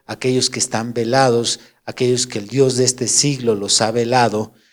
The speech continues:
podemos ver una línea que divide aquellos que son bendecidos por los misterios que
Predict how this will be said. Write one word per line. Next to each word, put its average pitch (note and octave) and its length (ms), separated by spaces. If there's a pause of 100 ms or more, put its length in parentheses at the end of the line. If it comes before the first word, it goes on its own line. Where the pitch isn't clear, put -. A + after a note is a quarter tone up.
(440)
podemos D#3 720
ver C3+ 360
una A#2+ 680 (100)
línea C3 540 (400)
que A#2+ 140
divide B2+ 640 (340)
aquellos C#3+ 340
que D3 100
son D3+ 220
bendecidos C3+ 760
por G#2+ 220
los G2+ 180
misterios B2+ 580
que - 400